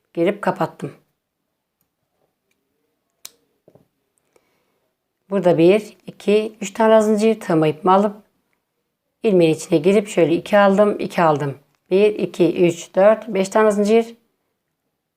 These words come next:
arasına girip kapattım. Bir, iki, üç tane zincir aşağıya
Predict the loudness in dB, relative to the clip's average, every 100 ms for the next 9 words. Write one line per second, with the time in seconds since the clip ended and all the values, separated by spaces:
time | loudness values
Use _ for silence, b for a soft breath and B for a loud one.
0 | _ _ _ -6 -2 -2 -2 -2 0 2
1 | 0 -2 -18 _ _ _ _ -8 -4 -8
2 | -6 -10 -10 _ _ _ _ _ _ _
3 | -4 0 0 -2 -8 0 0 0 -4 0
4 | 0 0 0 0 -2 -12 -12 -10 -4 -2
5 | 0 -4